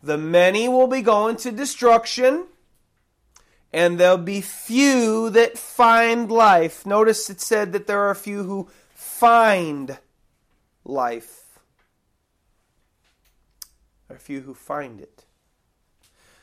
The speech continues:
That's because to be looking for life, you need to be searching. The Bible says, "Seek and you shall find." Okay, so it's not an easy thing to do.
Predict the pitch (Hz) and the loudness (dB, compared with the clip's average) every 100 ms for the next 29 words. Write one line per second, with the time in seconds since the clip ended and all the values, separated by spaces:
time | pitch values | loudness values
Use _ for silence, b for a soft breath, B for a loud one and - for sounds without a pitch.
0 | _ - 160 165 175 175 175 170 165 170 | _ -18 -16 -10 -6 -6 -8 -10 -6 -6
1 | 180 170 151 143 139 131 135 - _ _ | -6 -10 -10 -8 -6 -6 -8 -16 _ _
2 | _ - 135 135 135 139 147 - 170 165 | _ -18 -16 -16 -16 -18 -16 -12 -12 -12
3 | - 107 113 _ _ _ _ _ _ _ | -18 -20 -20 _ _ _ _ _ _ _
4 | 117 117 117 - 135 - 139 127 135 131 | -10 -10 -12 -14 -16 -16 -16 -16 -16 -16
5 | 131 - 131 135 - 170 123 107 _ _ | -16 -12 -12 -10 -10 -12 -12 -20 _ _
6 | _ _ _ _ _ _ _ _ 113 131 | _ _ _ _ _ _ _ _ -20 -20
7 | _ - 160 - 185 185 185 180 180 156 | _ -14 -12 -12 -6 -2 -2 -4 -8 -10
8 | 165 165 156 147 135 120 123 | -12 -10 -8 -10 -14 -12 -14